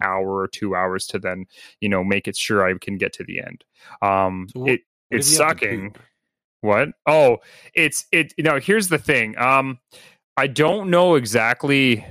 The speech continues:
Speaker 1: the ru-, I'm gonna have to, like, look into the exact ruling on all this. Like,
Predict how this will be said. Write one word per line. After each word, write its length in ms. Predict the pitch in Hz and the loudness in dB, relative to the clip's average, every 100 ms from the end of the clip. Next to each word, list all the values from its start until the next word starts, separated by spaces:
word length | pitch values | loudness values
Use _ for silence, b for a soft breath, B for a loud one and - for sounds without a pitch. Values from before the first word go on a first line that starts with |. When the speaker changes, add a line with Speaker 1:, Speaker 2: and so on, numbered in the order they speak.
| - | -14
Speaker 1:
the 200 | - 123 | -2 0
ru-, 300 | 117 113 127 | 0 0 0
I'm 140 | 120 120 | 2 0
gonna 140 | 143 | 0
have 60 | 147 | 0
to, 80 | |
like, 220 | 131 117 107 | 0 0 0
look 300 | 107 110 113 | 0 0 -2
into 240 | 107 113 | -2 -2
the 120 | 104 | 0
exact 400 | 101 98 107 104 | 0 0 -2 -2
ruling 440 | 98 95 104 113 113 | -8 -2 2 2 2
on 160 | 110 | 2
all 160 | 110 110 | 2 4
this. 260 | 113 113 | 2 2
Like, 200 | - 107 | -2 -4